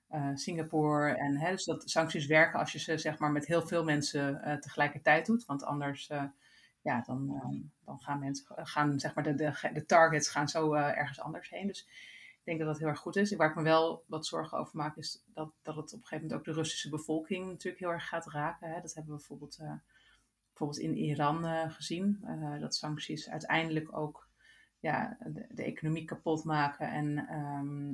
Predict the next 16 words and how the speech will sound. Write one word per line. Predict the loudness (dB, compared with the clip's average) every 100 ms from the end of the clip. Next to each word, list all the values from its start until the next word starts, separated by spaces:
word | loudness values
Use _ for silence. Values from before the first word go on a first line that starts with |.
| -6
en | -4 -4 -2
ook, | -4 -4 -10
ja, | -6 -4 -4
eh, | -6 -8 -14 -18 -20 _
in | -6 -4
dit | -4
geval | -2 -2
dan | 0 0
ook, | -2 -6
eh, | -6 -4 -2 -2
het | -2 -4
Russisch | -4 -4 -6 -4
volk | -4 -4
zullen | -6 -4
raken. | 0 2 0 -2
En | -2 -2